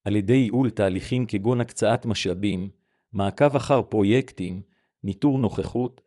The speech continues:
הערכת ביצועים, תכנון כוח אדם וניהול טעימות,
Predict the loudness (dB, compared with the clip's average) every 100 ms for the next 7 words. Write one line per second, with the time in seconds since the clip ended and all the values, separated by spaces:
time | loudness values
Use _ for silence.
0 | _ _ _ -2 0 0 0 0 -2 -2
1 | -2 0 0 -4 -10 _ _ _ -10 -4
2 | -2 0 2 4 4 2 2 2 2 0
3 | 0 2 0 0 -2 0 0 -2 -8